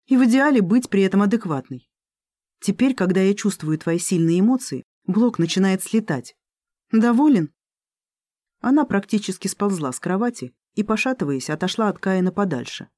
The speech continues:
обиженно пробурчав. «Мог бы просто спросить ещё раз. Подумаешь, забыл рассказать». Стремительно восстанавливая щиты, которые с такой лёгкостью убрал Каин,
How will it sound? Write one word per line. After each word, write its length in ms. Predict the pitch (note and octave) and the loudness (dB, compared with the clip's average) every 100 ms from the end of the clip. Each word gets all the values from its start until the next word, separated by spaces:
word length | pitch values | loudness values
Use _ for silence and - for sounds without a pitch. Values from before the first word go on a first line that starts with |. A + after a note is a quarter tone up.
| _ - | _ -6
обиженно 460 | E3 G3 F3+ D3 | -2 0 2 0
пробурчав. 680 | D3 D3+ E3+ - A#2 A2+ _ _ _ _ _ _ _ _ _ _ _ | -2 -4 -6 -8 -14 -14 _ _ _ _ _ _ _ _ _ _ _
«Мог 240 | F3+ G3 A#3+ | 0 4 4
бы 120 | E3 | 2
просто 300 | D#3+ F#3 - | -2 -6 -6
спросить 500 | - A#3 B3+ - B2 | -4 -4 -4 -6 -10
ещё 260 | B2+ - E3+ | -8 -4 -4
раз. 280 | A#2+ - _ _ _ | -4 -12 _ _ _
Подумаешь, 480 | - E3+ F3 G#3+ A#3 | -2 0 4 4 2
забыл 320 | A3 A#3 F#3+ | 2 2 2
рассказать». 600 | D#3 D#3 F#3+ F3+ B2 - _ _ _ _ _ _ _ _ _ _ _ _ _ _ | -2 -4 -4 -4 -6 -16 _ _ _ _ _ _ _ _ _ _ _ _ _ _
Стремительно 600 | - G3+ A3 B3 D#3 D3 | -6 2 4 4 0 -2
восстанавливая 680 | C#3+ - D#3+ E3+ D3 C#3 C#3+ | -4 -4 -4 -2 -4 -4 -4
щиты, 460 | C#3 - F3+ B3+ - _ - | -4 -6 -4 -6 -8 _ -6
которые 340 | A#3+ A#3 A3+ | -4 0 0
с 80 | A3 | 0
такой 260 | A3 A3 A3+ | -2 0 2
лёгкостью 540 | F#3 B2+ C3 - C#3+ | 2 -2 -8 -6 -6
убрал 260 | D3+ C#3+ B2+ | -4 -4 -6
Каин, 400 | - B2+ G1+ | -6 -8 -8